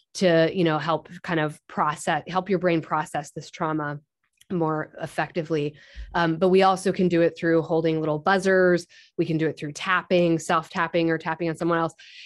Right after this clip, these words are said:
And so, you know, it's just kind of w-, yet one more example of like, "Oh, look at, you know,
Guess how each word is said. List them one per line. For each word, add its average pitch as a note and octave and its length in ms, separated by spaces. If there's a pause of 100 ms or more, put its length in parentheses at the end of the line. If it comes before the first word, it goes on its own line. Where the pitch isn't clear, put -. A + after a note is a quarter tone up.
(120)
And A3 200
so, A#3 420
you A3+ 200
know, G#3+ 100
it's F#3+ 120
just A#3 180
kind G#3+ 160
of F#3+ 80
w-, E3+ 340
yet G3 320
one F#3 180
more F3 160
example E3 460
of E3 160
like, D#3+ 260 (320)
"Oh, C#4+ 220
look G#3+ 260
at, A#3 160
you G#3 140
know, F3 380